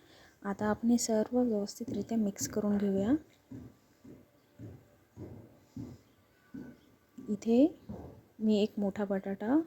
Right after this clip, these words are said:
उकडून घेतला होता, तो पण घालूया ह्याच्यामध्ये. आणि आता हे व्यवस्थित मिक्स करून घ्यायचं आहे. आपला साबुदाणा इथे व्यवस्थित मुरून घेतलेला असल्यामुळे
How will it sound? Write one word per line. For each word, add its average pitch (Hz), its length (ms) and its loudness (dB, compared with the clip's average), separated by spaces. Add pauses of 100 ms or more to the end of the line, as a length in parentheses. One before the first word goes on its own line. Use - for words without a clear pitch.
(360)
उकडून 202 320 0
घेतला 196 300 0
होता, 202 320 0 (260)
तो 214 60 -6
पण 208 180 -6
घालूया 202 360 2
ह्याच्यामध्ये. 190 560 -2 (1700)
आणि 214 220 2
आता 208 200 0
हे 226 180 4
व्यवस्थित 240 760 0
मिक्स 202 260 -4
करून 196 300 -2
घ्यायचं 190 340 -4
आहे. 269 80 0 (520)
आपला 214 260 4
साबुदाणा 214 580 2 (240)
इथे 226 200 4
व्यवस्थित 214 600 0
मुरून 220 320 4 (800)
घेतलेला 208 420 2
असल्यामुळे 202 580 2